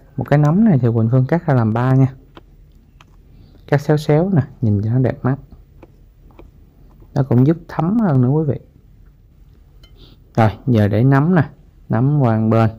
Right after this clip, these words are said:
Đậu hũ cũng vậy luôn, vớt ra cho nó ráo, ráo nước. Để đây luôn. Tiếp theo,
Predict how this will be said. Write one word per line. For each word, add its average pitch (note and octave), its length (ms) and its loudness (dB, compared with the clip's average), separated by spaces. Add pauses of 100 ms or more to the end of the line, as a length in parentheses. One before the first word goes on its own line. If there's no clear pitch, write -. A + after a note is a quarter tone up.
(640)
Đậu G#2+ 180 -4
hũ G#2 280 -2
cũng B2+ 100 2
vậy G#2 160 2
luôn, A2+ 180 2 (140)
vớt C#3 320 -2
ra G#2+ 180 0
cho A2 120 -6
nó A2 140 -2
ráo, B2 240 -2
ráo B2+ 220 0
nước. C3 380 -4 (680)
Để A2+ 220 -6
đây G#2 220 2
luôn. G#2+ 240 0 (2000)
Tiếp D#3+ 200 4
theo, A2+ 380 2